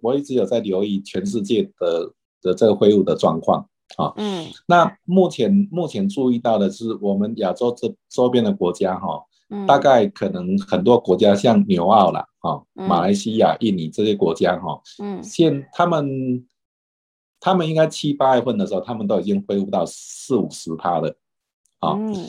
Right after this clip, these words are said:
Speaker 2: 嗯。
Speaker 1: 那如果是欧美国家，他们其实在几个月前都已经恢复到八十趴，哦。
Speaker 2: 嗯。
Speaker 1: 对。啊，所以如果我这样看的话，我是预估到年底，哈，我们应该，
Speaker 2: 嗯。
Speaker 1: 应该会到四十趴左右了。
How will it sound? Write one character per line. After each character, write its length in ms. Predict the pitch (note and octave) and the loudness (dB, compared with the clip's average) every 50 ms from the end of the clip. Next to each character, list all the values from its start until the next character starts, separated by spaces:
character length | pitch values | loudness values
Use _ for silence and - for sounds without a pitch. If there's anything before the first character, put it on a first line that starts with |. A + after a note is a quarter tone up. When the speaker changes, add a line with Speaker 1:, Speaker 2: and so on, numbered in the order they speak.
| - - | -12 -10
Speaker 2:
嗯。 300 | G#3+ A3+ G#3 E3+ C#3+ - - | -10 -8 -8 -8 -6 0 2
Speaker 1:
那 200 | G3 G3+ F#3 E3 | 4 4 4 4
如 120 | E3 G3 G3 | 4 4 6
果 140 | F3+ D3 A2 | 6 6 4
是 180 | - - E3 D#3 | 2 0 -2 -2
欧 200 | D3 - D3 D3 | 2 4 4 4
美 160 | D3 B2+ G2 | 4 2 -4
国 180 | G2 - F#2+ F#2+ | -4 -4 -4 -4
家， 200 | F#2+ - A2 G#2+ | -2 -4 -4 -4
他 180 | G2+ C#3 C#3+ | -4 -4 -4
们 180 | C#3 C3+ A#2 A#2 | -4 -4 -4 -6
其 240 | A#2 - G2+ G2 G#2 | -6 -6 -4 -4 -4
实 80 | G2+ | -2
在 200 | - B2+ B2 A2 | 2 2 2 2
几 200 | - - - F2 E2+ | 2 -2 -6 -14 -8
个 120 | - F#2 | -4 -2
月 80 | G#2+ G#2 | -2 -2
前 180 | - - D#2 - - | -4 -8 -14 -8 -4
都 140 | G#2 G#2 | -4 -4
已 40 | G2 | -4
经 140 | - F#2+ G2 | -4 -8 -8
恢 160 | - G2+ F#2 | -6 -6 -4
复 80 | F2+ F2+ | -4 -4
到 160 | F2+ F2 E2+ | -4 -4 -4
八 160 | - F2 E2 E2 | -2 -2 -4 -4
十 220 | - - - D2 | -6 -8 -14 -20
趴， 220 | C#2+ - D#2 D2 D2 - _ _ _ _ _ _ _ _ _ - | -16 -12 -10 -10 -10 -12 _ _ _ _ _ _ _ _ _ -2
哦。 140 | - - G3+ | 0 0 0
Speaker 2:
嗯。 100 | F3+ - - - - - - - _ _ _ _ _ _ _ | -2 -6 -12 -18 -20 -18 -20 -20 _ _ _ _ _ _ _
Speaker 1:
对。 220 | - - - - - _ _ _ _ | 2 2 2 0 -2 _ _ _ _
啊， 100 | - E3+ | 2 4
所 180 | F3 F3+ F3+ E3+ | 6 6 8 8
以 100 | C#3+ A#2 | 6 6
如 200 | G#2 C3 D3+ D#3 | 4 2 0 2
果 260 | D3 A2+ G#2 G2+ G2 - - _ _ - G2 | 4 4 4 2 0 -4 -12 _ _ -2 0
我 100 | G2+ G2 | 0 2
这 100 | - C#3+ | 2 2
样 200 | C3 A#2+ B2 A#2+ | 2 2 0 -6
看 220 | - - C3+ B2 | -4 -2 -2 -2
的 80 | A2+ A2+ | 0 2
话， 100 | A2 A2 | 0 2
我 160 | F#2 G2+ F#2 | 2 0 -2
是 240 | F#2 - C3 B2+ A2+ | -2 -2 -2 -4 -2
预 160 | A2 C3 B2 - | -2 -2 -4 -2
估 200 | - A#2+ A2+ A2+ | 0 0 2 4
到 180 | - A2+ G#2+ | 4 4 4
年 420 | F#2+ G2 G2+ G2 F#2+ F2+ F#2+ G2+ G2+ | 4 4 2 0 0 2 2 2 0
底， 220 | G2 - - - | 0 -4 -8 -10
哈， 180 | - F2 E2 - - | -12 -12 -14 -10 -4
我 140 | F#2 E2+ F#2+ | -4 -2 -2
们 180 | F#2+ F#2+ G2+ A2+ | -2 -2 -4 -4
应 60 | A2+ | -4
该， 280 | G#2+ A2 G#2+ G#2+ A2 | -2 0 0 0 0
Speaker 2:
嗯。 80 | G#2+ - - _ _ _ _ _ _ _ _ _ | -2 -4 -8 _ _ _ _ _ _ _ _ _
Speaker 1:
应 160 | - B2+ B2 | 0 0 2
该 200 | A#2+ A#2+ A#2+ A#2+ A#2 | 4 4 4 4 4
会 260 | - A#2+ A2+ G2+ F#2+ | 4 4 4 4 2
到 420 | - - G#2 G2 F2+ F2 F2+ F2+ - | 2 0 0 0 0 0 -2 -6 -10
四 260 | - - - A#2+ G#2 | -14 -14 -10 -8 -8
十 160 | G2 - F#2 | -8 -8 -10
趴 200 | - - F#2 F2+ | -8 -6 -6 -6
左 220 | E2+ - - - D#2+ | -4 -4 -4 -4 -2
右 180 | F#2 E2+ D2+ | -2 -2 -2
了。 100 | - - | -4 -6